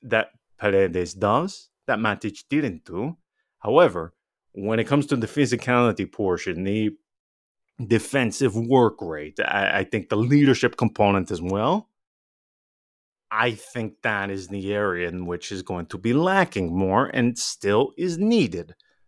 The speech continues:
So where do you come out in all of that? I talked almost for ten straight minutes. Where are you with this whole thing?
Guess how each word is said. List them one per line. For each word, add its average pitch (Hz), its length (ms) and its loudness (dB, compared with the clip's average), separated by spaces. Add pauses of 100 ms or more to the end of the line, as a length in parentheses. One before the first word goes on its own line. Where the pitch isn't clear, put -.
(120)
So - 180 -4
where 151 460 6
do 170 100 0
you 151 80 -2
come 135 240 0
out 120 240 2
in 87 100 -4
all 82 140 -6
of 80 80 -10
that? 90 160 -4
I 107 80 2
talked 139 340 2
almost 127 300 2
for 113 100 -2
ten 123 280 -4
straight 107 280 -2
minutes. 87 380 -8 (320)
Where 156 300 6
are 151 100 10
you 135 160 6
with 107 180 4
this 98 140 -4
whole 90 160 0
thing? 80 280 -12